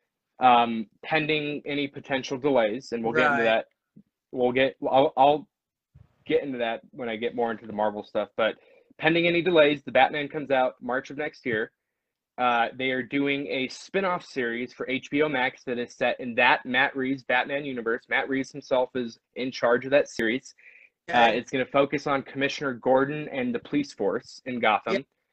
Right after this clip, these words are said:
Speaker 2: Yep.
Speaker 1: Um, but, uh, that was given the title Arkham today, the working title.
Speaker 2: Okay.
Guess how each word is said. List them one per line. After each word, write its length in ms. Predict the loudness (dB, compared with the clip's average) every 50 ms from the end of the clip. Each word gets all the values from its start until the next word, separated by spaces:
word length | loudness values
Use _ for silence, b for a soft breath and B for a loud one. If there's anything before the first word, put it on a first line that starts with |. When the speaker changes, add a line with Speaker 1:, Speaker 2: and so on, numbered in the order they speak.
| _ _ _ _ _ _ _ _ _ _ _ _ _ 4
Speaker 2:
Yep. 100 | 6 8
Speaker 1:
Um, 420 | 8 6 6 4 0 -6 -10 -12 -14 _ _ -20 -6 -2
but, 280 | 0 0 0 0 -4 _ _ _ _ _ _
uh, 260 | -2 0 0 0 0 -4 -8 _ -12 -2 0
that 200 | 2 2 2 2
was 180 | -2 -6 -6
given 460 | -4 -4 -4 -2 -2 -4 -6 -6 -8 -10 -12
the 180 | -12 -12 -12 -10
title 560 | -8 -2 0 2 2 2 2 0 0 -2 -2 0 0
Arkham 440 | 0 0 0 -2 -6 -8 -8 -10 -14 _
today, 300 | -10 -8 -8 -6 -6 -6
the 280 | -4 -4 -2 -4 -4 -6 _ -20 -20 -20 _ _ 2
working 400 | 4 4 4 4 2 -4 -10 -10
title. 400 | -8 -6 -6 -6 -8 -10 -16 -20 _ _ _ _ _ -20
Speaker 2:
Okay. 400 | -12 -6 -4 -2 -2 -2 -6 -10